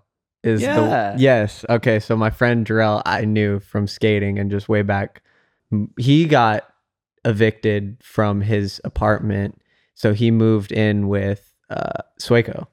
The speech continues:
Speaker 2: Right.
Speaker 1: So Sueco and him were living together, and I,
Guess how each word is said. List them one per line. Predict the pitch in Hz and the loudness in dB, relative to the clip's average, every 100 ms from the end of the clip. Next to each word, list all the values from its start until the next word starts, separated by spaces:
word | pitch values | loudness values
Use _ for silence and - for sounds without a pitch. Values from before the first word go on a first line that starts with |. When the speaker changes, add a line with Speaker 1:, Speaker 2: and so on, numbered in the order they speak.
| _ _ _ - | _ _ _ -10
Speaker 2:
Right. | 110 123 143 190 165 120 - | -2 0 0 0 0 -2 -8
Speaker 1:
So | - 139 127 123 120 117 104 | -2 4 6 6 6 2 0
Sueco | - - - - - 123 131 139 135 120 | -10 -16 -16 -16 -4 2 2 4 2 2
and | 117 | 2
him | 151 156 | 2 2
were | 131 | 2
living | 117 107 107 | 0 0 -4
together, | - 110 107 107 107 | -4 -2 0 0 -2
and | - 110 | -2 -2
I, | 107 107 107 | 0 2 0